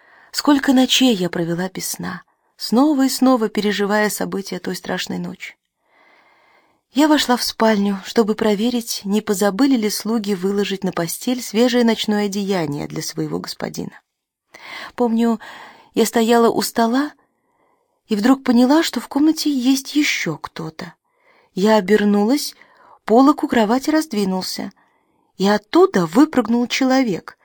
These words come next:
Я хотела закричать, но он вытащил длинный нож. Я замерла от страха и смогла лишь простонать. Он подошел вплотную.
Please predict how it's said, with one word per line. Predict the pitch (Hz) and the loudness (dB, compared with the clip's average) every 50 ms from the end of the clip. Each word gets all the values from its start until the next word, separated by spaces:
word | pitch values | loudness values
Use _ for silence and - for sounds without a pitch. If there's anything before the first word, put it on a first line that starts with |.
| _ _ _ | _ _ _
Я | - 285 | -2 0
хотела | 277 294 277 - 285 294 285 | 2 2 2 4 4 4 4
закричать, | 240 277 269 - 262 269 - 349 339 330 - - - - - - - - _ _ _ _ _ | 4 2 0 -2 -2 0 2 2 2 0 -2 -8 -14 -18 -20 -20 -20 -20 _ _ _ _ _
но | 214 226 269 277 | 4 6 6 8
он | 277 262 247 202 | 8 6 6 4
вытащил | 196 233 285 269 269 247 - - 262 247 | 4 2 2 4 2 2 2 2 2 2
длинный | 208 220 226 262 247 240 226 233 | 2 2 4 4 4 6 4 4
нож. | 233 233 214 180 170 - - - - - - - _ _ _ _ _ _ _ _ _ | 4 2 2 0 -2 -4 -6 -10 -14 -20 -20 -20 _ _ _ _ _ _ _ _ _
Я | 208 233 233 | 0 0 2
замерла | 208 233 226 233 240 240 233 | 2 2 2 4 2 2 0
от | 226 - | 0 -2
страха | - - - 214 208 185 165 - - 160 - - - _ _ _ _ | -6 -6 -4 -4 -2 -4 -4 -6 -10 -12 -14 -18 -20 _ _ _ _
и | 196 | -10
смогла | 190 - 202 202 202 202 220 247 247 247 | -8 -6 -6 -6 -4 -2 -2 -2 -2 -2
лишь | 226 233 233 220 - - _ | -4 -4 -4 -4 -6 -8 _
простонать. | - 240 240 226 - - 247 240 226 208 175 147 - - - - _ _ _ _ _ _ _ _ _ _ _ _ _ _ _ | -6 -4 -4 -4 -4 -4 -2 -2 -2 -2 -4 -6 -8 -12 -18 -20 _ _ _ _ _ _ _ _ _ _ _ _ _ _ _
Он | 190 196 202 190 | -2 -2 -2 -2
подошел | - 202 185 185 - - - 214 214 | -2 -2 -2 -2 -2 -2 -2 -2 -4
вплотную. | 185 - - - 190 190 - - 254 254 277 285 269 - 175 165 | -4 -6 -8 -8 -8 -8 -4 -2 0 2 2 2 2 0 -6 -10